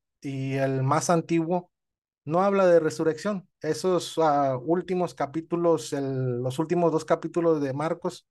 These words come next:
no existen, sino fueron añadidos posteriormente como a finales del,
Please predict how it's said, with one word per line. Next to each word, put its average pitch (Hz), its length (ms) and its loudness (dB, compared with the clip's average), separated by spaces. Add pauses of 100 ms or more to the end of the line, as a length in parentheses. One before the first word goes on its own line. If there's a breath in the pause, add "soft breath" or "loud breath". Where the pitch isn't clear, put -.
(520)
no 151 140 2
existen, 170 640 0 (340)
sino 156 220 2
fueron 175 320 6
añadidos 151 600 2
posteriormente 135 1040 -2
como 113 540 -2
a 131 140 -2
finales 139 560 2
del, 120 520 0